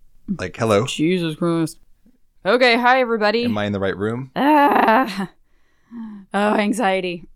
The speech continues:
Speaker 2: But Minfilia is very nice. And obviously we recognize Ida and Papa Limo.
Speaker 1: We've met all these characters save for two, 'cause we played through all the opening cities.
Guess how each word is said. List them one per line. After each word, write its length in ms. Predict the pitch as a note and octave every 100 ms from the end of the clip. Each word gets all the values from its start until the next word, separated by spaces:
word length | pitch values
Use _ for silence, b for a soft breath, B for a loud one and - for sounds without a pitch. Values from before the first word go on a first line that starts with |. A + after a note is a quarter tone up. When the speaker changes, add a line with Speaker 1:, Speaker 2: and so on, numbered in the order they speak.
| _ _ - _ -
Speaker 2:
But 140 | -
Minfilia 680 | F#3 F#3 F3+ G3 G#3+ G#3 G3
is 120 | F#3+ F3
very 240 | F#3 F3
nice. 680 | E3+ D#3+ D#3 - - - - - F#3+
And 80 |
obviously 340 | A3+ A#3+ A#3+ A#3
we 80 | G#3
recognize 480 | G3+ G3 G3+ F3+ F3+
Ida 180 | F3
and 180 | E3 E3
Papa 220 | E3+ -
Limo. 520 | D#3 D3+ D3+ D3 D3 D3+ _ _ _ _
Speaker 1:
We've 340 | C3 D#3 E3
met 240 | D3+ D#3 -
all 200 | A#2+ B2
these 180 | B2+ B2+
characters 680 | - A2+ G#2 - G2+ F#2+ -
save 380 | - - G#2+ G#2
for 380 | - - G#2 F#2
two, 640 | - - B2 G#2+ G2+ F#2+ - _ _ _ -
'cause 160 | A2+
we 120 | G#2 A2
played 300 | A#2+ G#2 -
through 280 | G#2 F#2+
all 280 | - F#2+ F#2+
the 140 | F2 F#2
opening 300 | F#2+ F#2 F2
cities. 600 | F#2 D#2 - - -